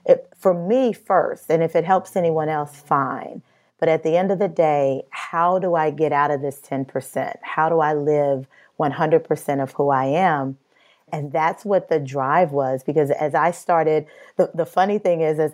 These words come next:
I started uncovering the truth, like, discovering what I needed to do. And a lot of my friends and colleagues would call me and just be like, "Okay, girl, like, you know, I got all these big house and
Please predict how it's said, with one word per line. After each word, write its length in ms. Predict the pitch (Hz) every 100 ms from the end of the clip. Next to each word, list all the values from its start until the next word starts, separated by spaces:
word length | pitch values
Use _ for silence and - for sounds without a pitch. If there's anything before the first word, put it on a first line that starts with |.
| -
I 160 | 175
started 420 | 220 214 180 170 156
uncovering 840 | 151 151 - 170 160 165 151 139
the 100 | 143
truth, 480 | - - 165 127 -
like, 220 | 139 135
discovering 720 | 143 147 - - 165 147 156 147
what 160 | 147
I 100 | 147
needed 280 | 143 147 143
to 120 | 143 135
do. 500 | 175 208 175 147 147 _ _ - - _
And 240 | 185 175 156
a 100 | 160
lot 280 | 151 147
of 100 | 170
my 260 | 160 151 147
friends 480 | 147 - 156 151 143
and 160 | 143
colleagues 760 | 139 196 277 226 160 147 143 - - _ _ _ _ 160
would 160 | 156
call 320 | - 208 254
me 360 | 220 160 151 147
and 140 | 165 151
just 200 | 156 -
be 100 | 160
like, 280 | 143 135
"Okay, 260 | 143 147 143
girl, 320 | 139 135 131
like, 380 | 127 127 123 - _ _ _ _
you 120 | 139
know, 120 | 147 165
I 120 | 151
got 200 | 143 135
all 140 | 131
these 360 | 131 135 131 -
big 180 | 139 131
house 500 | 151 135 131 - - -
and 400 | 135 131 123